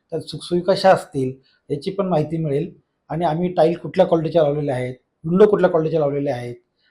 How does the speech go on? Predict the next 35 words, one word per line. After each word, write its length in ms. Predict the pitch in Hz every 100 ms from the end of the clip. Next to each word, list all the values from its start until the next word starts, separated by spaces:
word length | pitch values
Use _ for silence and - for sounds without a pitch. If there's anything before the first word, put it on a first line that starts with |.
| -
आणि 160 | 156
काय 140 | 160 170
काय 160 | 196 185
ॲमिटीज 260 | 180 175
दिल्या 200 | 156 147
आहेत 120 | 131 - _ _
याची 200 | 143 147
पण 140 | 185 190
माहिती 300 | 160 156 156
मिळेल. 380 | 151 151 - _ _ _
प्रत्येकाला 440 | 160 - 190 190 185
इथे 380 | 180 185 185
स्पेशल 480 | 180 - 165 - 185
पार्किंग 440 | 180 151 156 196 180
आहे 220 | 139 147
टू 220 | - 175
व्हीलर 240 | 170 165 160
आणि 180 | 160
फोर 220 | 175 156 151
व्हीलरचं. 440 | 156 131 - 147 - _ _ _ 196
तसेच 380 | 185 214 - - _
आम्ही 180 | 143 175
चार्जिंगची 540 | 180 175 160 185 180 202
पण, 260 | 220 220 247 - -
अ, 280 | 165 160 160
सोय 220 | - 160
करणार 320 | 160 143 156
आहोत 280 | 139 143 151 - _ _ _
आणि 160 | 160 185
प्रत्येक 640 | 180 190 - 240 233 -
फ्लॅटला 400 | 160 156 165 135 - _ _ -
आम्ही 380 | 160 180 190 190
एक 200 | 196 196
वर्ष 200 | 196 -
इंटरनेट 380 | 170 180 180